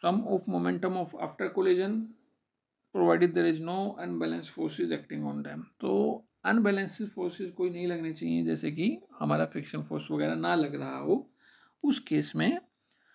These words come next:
हमारा जो sum of momentum of two object है वो इक्वल होगा before collision and equal होगा after collision। ठीक है, इसमें सीधी सी बात है, आपको थोड़ा ध्यान से समझना है ये किस तरीके से है। देखो, अगर मैं बोलता हूँ कि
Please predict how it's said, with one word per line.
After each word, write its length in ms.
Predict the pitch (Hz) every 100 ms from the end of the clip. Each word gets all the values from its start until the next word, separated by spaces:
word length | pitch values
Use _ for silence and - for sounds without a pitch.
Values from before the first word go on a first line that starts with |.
| _ _
हमारा 300 | 165 196 208
जो 180 | 175 214
sum 280 | 214 185 202
of 160 | 202
momentum 460 | 180 165 165 160 165
of 120 | 160 -
two 140 | 180 160
object 360 | 147 143 -
है 140 | 151 285 - _ _ _ _ -
वो 300 | 185 165 370 -
इक्वल 380 | - - 226 190
होगा 320 | 147 143 185 294 - _ _ _ _ _ _ _ _ -
before 320 | 175 175 214 214
collision 420 | 160 156 208 - - 165
and 180 | 202 233 - _ -
equal 260 | - 170
होगा 340 | 151 151 - -
after 280 | 247 - 165 151
collision। 360 | 143 139 131 - _ - _ _
ठीक 120 | 214
है, 160 | 247 - - _
इसमें 240 | 254 294 294
सीधी 280 | 269 262 220
सी 120 | 247
बात 260 | 175 165
है, 60 | 185
आपको 240 | 180 - 190
थोड़ा 200 | 202 196
ध्यान 240 | 185 180
से 140 | 175 160
समझना 340 | 151 147 143
है 120 | 151
ये 60 | 160
किस 260 | 165 156 -
तरीके 320 | 147 151 156
से 140 | 151
है। 100 | 156 - - - -
देखो, 200 | 208 208 - -
अगर 180 | 180 220
मैं 180 | 233 202
बोलता 300 | 196 190 208
हूँ 100 | 208
कि 160 | 233